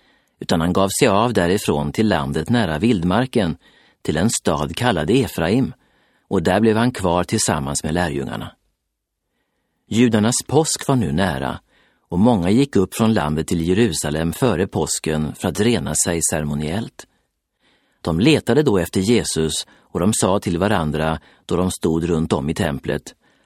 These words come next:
"Vad är er mening, att han inte alls ska komma till högtiden?"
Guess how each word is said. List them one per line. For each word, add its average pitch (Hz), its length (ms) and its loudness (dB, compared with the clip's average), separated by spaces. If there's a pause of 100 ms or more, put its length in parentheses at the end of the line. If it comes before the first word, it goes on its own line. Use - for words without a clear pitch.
(300)
"Vad 110 240 2
är 113 120 4
er 131 180 2
mening, 95 560 0 (400)
att 101 180 -2
han 113 120 4
inte 117 260 2
alls 95 320 0
ska 104 160 -2
komma 101 340 2
till 151 120 -2
högtiden?" 85 520 -4